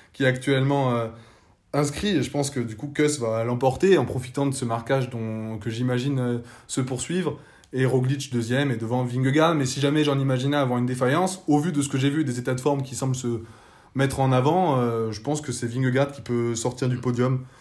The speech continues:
tout simplement parce qu'on le voit moins souverain que ce qu'on en a vu, euh, faire.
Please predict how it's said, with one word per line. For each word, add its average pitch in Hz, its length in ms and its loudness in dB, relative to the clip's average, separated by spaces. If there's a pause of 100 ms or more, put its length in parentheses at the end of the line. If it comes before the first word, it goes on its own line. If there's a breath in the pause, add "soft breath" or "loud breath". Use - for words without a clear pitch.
tout - 80 -12
simplement 131 340 2
parce 131 160 -2
qu'on 117 160 -4
le 113 60 0
voit 120 260 0
moins 135 460 2
souverain 135 460 0
que 131 120 -6
ce 110 80 -6
qu'on 120 160 -4
en 117 120 -4
a 110 100 -2
vu, 123 260 -2
euh, 113 140 -2 (400 loud breath)
faire. 139 380 0